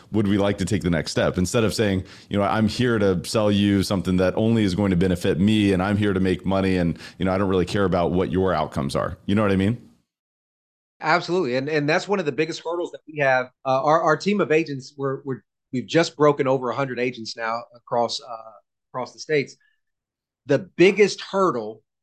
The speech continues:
Speaker 2: with every incoming agent that's new is educating them on understanding what the real sales process is, right? A lot of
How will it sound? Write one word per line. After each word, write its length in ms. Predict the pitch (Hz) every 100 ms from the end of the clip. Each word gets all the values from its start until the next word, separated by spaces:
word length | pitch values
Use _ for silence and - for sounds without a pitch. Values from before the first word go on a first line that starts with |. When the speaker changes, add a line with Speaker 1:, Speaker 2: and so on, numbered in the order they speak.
| _
Speaker 2:
with 140 | 131 127 -
every 320 | 170 175 175
incoming 440 | 165 170 165 151 143
agent 460 | 131 117 107 113 _ 135 -
that's 320 | 131 123 -
new 460 | 196 196 110 104 135 _ _ -
is 300 | 143 - - _ _ _ _
educating 800 | 180 190 165 175 170 151 139 127
them 180 | 127 120
on 140 | 123
understanding 600 | 143 139 127 156 139 127 113
what 220 | 120 -
the 80 | - _
real 120 | 143
sales 720 | 123 - - - 135 135 123 -
process 760 | 127 120 - 110 104 - - _ _ -
is, 480 | 113 92 - - -
right? 200 | 110 113
A 60 |
lot 240 | 117 143 147
of 140 | 139